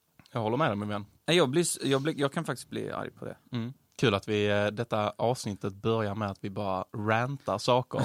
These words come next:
Speaker 2: <laughs>
Speaker 1: Och så säger jag då att, eh, man blir lite irriterad när det är så varmt ute.
Speaker 2: Ja.
Speaker 1: Sitter vi här,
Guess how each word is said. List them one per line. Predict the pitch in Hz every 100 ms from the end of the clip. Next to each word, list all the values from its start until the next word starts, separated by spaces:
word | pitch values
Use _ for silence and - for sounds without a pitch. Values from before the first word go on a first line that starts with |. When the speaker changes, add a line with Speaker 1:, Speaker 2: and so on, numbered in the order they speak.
| 113 151
Speaker 2:
<laughs> | 147 165
Speaker 1:
Och | -
så | -
säger | - 127 107
jag | 110
då | 107 98
att, | 98 - -
eh, | 107 104 104
man | 104 107
blir | 107 98
lite | 95 104
irriterad | 101 98 - 120 95 98
när | 113
det | 117
är |
så | -
varmt | 117 - 104 113
ute. | 120
Speaker 2:
Ja. | 127 135
Speaker 1:
Sitter | 131 - 143 -
vi | 131
här, | 120